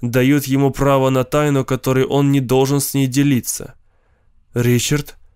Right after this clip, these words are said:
что случилось?» Мейсон вдруг увидел, как перед ним, словно прозрачно сверкающий веер, распахнулись воды, и заклинательница волн повернулась к нему лицом.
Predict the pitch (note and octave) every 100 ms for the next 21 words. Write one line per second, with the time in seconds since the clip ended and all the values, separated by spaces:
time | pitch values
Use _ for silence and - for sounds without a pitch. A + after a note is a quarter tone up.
0 | _ - - - C#3+ C#3 D3 C#3+ - F3
1 | G#2+ - - - _ _ _ _ _ _
2 | _ _ - A#2+ C3 D3+ - C#3+ A#2 C#3+
3 | C#3+ C#3+ C3+ C#3+ C#3 C#3 C3 - C3 B2
4 | C#3+ D3 - C#3+ C#3 C#3+ - C#3 B2 D3
5 | C#3+ C#3 - C#3 C3+ C#3+ C3+ A#2 C3+ A2+
6 | C3 C#3+ C3+ - - - - C#3+ C#3 C#3+
7 | C#3 C#3+ C#3+ C3+ - A#2 D3 D3+ D3 D3
8 | C3+ C#3+ D3 C#3+ D3+ C#3+ C#3 C3+ - B2
9 | B2+ D3 C#3 C#3 C3+ C3 B2+ B2 - C3
10 | B2 A2+ A#2 - A#2+ G2